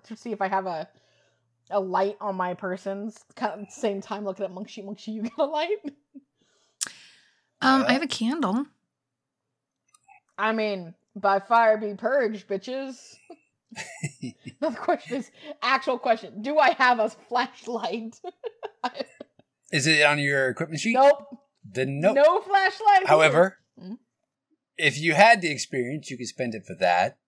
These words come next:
Speaker 3: But I think a few of you still have some resources that you didn't spend during character creation that I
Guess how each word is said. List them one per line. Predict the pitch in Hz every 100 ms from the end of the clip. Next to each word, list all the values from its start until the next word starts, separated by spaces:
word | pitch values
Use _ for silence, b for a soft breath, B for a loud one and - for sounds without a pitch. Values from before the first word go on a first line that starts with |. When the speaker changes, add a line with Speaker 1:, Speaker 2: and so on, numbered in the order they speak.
| _
Speaker 3:
But | 127 170 160
I | 156
think | 185
a | 175
few | - 226
of | 170
you | 156
still | - 160 131
have | 139 127 117
some | 123 110
resources | 196 - 143 113 110 98 92 - - _
that | 120 110
you | 107 107
didn't | 127 117
spend | 104 - 202 127 104 104 _ _ _ _ -
during | 110 104
character | 190 185 -
creation | 120 101 - 107 104
that | 107 -
I | 104 101